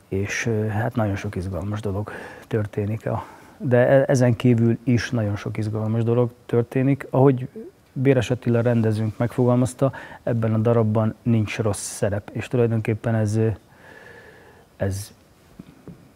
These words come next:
bár közhelynek tűnik, ugye szeretjük ezt mondani, hogy nincs rossz szerep, csak meg kell ugye mindig találni a, hozzá a jó színészt, vagy az igazságát, ö, de ezzel egyébként egyetértek, mert tényleg ebben, ebben a kisebb karakterek is nagyon,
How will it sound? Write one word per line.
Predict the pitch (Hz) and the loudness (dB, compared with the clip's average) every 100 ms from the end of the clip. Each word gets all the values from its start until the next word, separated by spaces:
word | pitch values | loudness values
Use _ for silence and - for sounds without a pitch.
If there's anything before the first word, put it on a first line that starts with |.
| _ _ _ 247 233 117 | _ _ _ -12 -8 -6
bár | 139 120 120 | 0 4 4
közhelynek | - 135 - 110 101 104 | 4 2 2 0 0 -4
tűnik, | - 113 120 120 | -2 0 0 0
ugye | 110 | -2
szeretjük | - 110 101 117 - | 0 -2 -2 -6 -8
ezt | 104 | -6
mondani, | 113 110 107 | -4 -2 -2
hogy | 104 | -2
nincs | 110 110 | -2 -4
rossz | 107 | -6
szerep, | - 110 127 - | -6 -4 -4 -4
csak | - 117 | -10 -8
meg | 117 | -8
kell | - 107 | -6 -4
ugye | 107 107 | -4 -4
mindig | 110 104 | -4 -6
találni | 117 104 101 104 | -6 -6 -4 -4
a, | 104 98 - - - - - - - | -6 -8 -14 -20 -20 -20 -18 -18 -18
hozzá | - 117 101 104 | -4 0 2 4
a | |
jó | 107 104 | 4 0
színészt, | - 117 123 120 | 0 0 2 0
vagy | 123 | -2
az | 101 | 0
igazságát, | 113 127 - 151 139 143 143 - _ _ - 539 | 2 2 0 0 4 2 0 -10 _ _ -20 -6
ö, | 123 117 120 92 - | -2 0 0 -2 -8
de | 139 131 | 2 6
ezzel | 131 123 123 | 6 6 4
egyébként | 117 113 - 107 | 2 0 -4 -6
egyetértek, | 95 95 104 - 120 | -6 -8 -8 -8 -8
mert | 110 107 | -6 -4
tényleg | 117 107 98 | -2 -2 -2
ebben, | 113 104 110 117 | -4 -4 -4 -2
ebben | 117 117 117 | -2 0 0
a | 117 107 - _ 214 - _ - 117 135 - 135 131 | -2 -4 -10 _ -18 -18 _ -10 -6 -6 -8 -8 -4
kisebb | 131 - 104 | -2 -2 -4
karakterek | - 107 101 110 107 | -6 -8 -6 -8 -8
is | 113 | -6
nagyon, | 120 113 104 104 | -4 -4 -4 -8